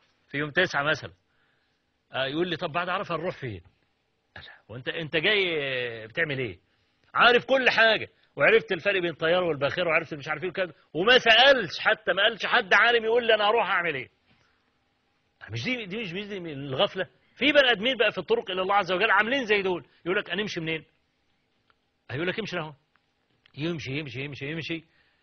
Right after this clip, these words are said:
إن لم ينتبه يلاقي النار في الآخر. طب دي حياة إيه دي؟ يبقى أنت في الحالة اللي زي دي، إما أن تكون عالماً أو أن تكون بصحبة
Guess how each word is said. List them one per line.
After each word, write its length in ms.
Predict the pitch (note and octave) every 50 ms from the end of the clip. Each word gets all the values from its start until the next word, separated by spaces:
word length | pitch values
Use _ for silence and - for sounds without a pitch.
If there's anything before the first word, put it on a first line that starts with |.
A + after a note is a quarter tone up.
| _ _ -
إن 220 | G3+ G#3+ G3+ F#3+
لم 180 | F#3 F3 E3+ E3+
ينتبه 440 | E3+ E3 D3+ - G#3+ A3 A3 G3+ D#3
يلاقي 240 | F3 F3+ G3+ G3+
النار 200 | F3 E3 F3+ F3+
في 100 | - -
الآخر. 320 | C#3 B2+ A#2+ A#2+ A#2 - - _ _ _ _ _ _ _ _ _ _ _ _ _ - -
طب 80 | - G2+
دي 100 | G#2 -
حياة 260 | - - E3 F#3 G3+ G3
إيه 140 | F#3 F#3+ F#3
دي؟ 180 | F3 F3 D3+ - _ _ _ _ _ _ _ _ _ _ _
يبقى 160 | A#2 A2 D3+ A3+
أنت 140 | B3+ A#3
في 100 | A3+ -
الحالة 280 | F3+ D3+ - A3 A3 G#3
اللي 140 | F3+ E3 D#3
زي 120 | D3+ C#3
دي، 160 | C3 D#3 A3
إما 220 | B3+ C4 A#3+ G#3+ F#3
أن 80 | E3+
تكون 280 | F3+ E3 - G#3+ G3+ F#3
عالماً 420 | D#3+ D#3 F#3 G3 G3+ G#3+ G#3 A3 - _ _ _ _ _ _ _ _ _ _ _ _ _ _ _ _ _ -
أو 240 | G#3 A#3+ A#3 F#3+ -
أن 160 | F3 E3+ D3+
تكون 440 | - D#3+ - - A#3+ A#3 G#3 G3 E3
بصحبة 680 | C#3 C3+ D#3+ D3+ - A3 A#3 - - - C3+ D3 C#3+